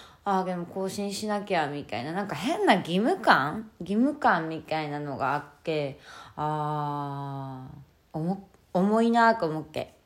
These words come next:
なんか義務感って、私にはね。なんか、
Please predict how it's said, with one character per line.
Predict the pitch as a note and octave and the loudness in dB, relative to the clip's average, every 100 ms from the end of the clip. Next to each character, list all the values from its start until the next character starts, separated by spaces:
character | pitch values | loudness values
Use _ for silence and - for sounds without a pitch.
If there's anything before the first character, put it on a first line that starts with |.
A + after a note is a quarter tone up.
| - | -6
な | F#3+ F#3+ F3 | 2 4 4
ん | |
か | F#3+ | 2
義 | D3+ - | -2 0
務 | F#3+ F#3+ | 0 0
感 | F#3+ D3+ C#3 | 0 0 0
っ | |
て、 | - C#3 - - - - | -4 -6 -6 -20 -20 -12
私 | - F3 F#3 - | -8 -4 -4 -4
に | F3 D#3 | -6 -6
は | A#2+ | -6
ね。 | C3 - - - - - | -8 -10 -14 -20 -14 -4
な | G#3+ | -2
ん | G3+ | 4
か、 | F3+ | 4